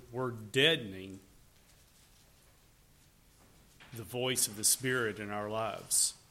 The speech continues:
So it's always important to be mindful of the Spirit if we want to be successful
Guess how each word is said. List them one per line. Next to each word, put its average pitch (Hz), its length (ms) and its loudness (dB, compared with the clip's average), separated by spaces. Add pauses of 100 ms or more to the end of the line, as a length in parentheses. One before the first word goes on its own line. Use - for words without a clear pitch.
(1700)
So - 120 -2
it's 131 140 4
always 160 420 8
important 156 540 -2
to 107 60 -14
be 113 140 -6
mindful 127 640 2
of 101 100 -10
the 104 80 -4
Spirit 120 500 0 (2250)
if - 160 -12
we 120 100 -2
want 120 220 -2
to 120 80 -12
be 117 280 -4 (600)
successful 123 960 4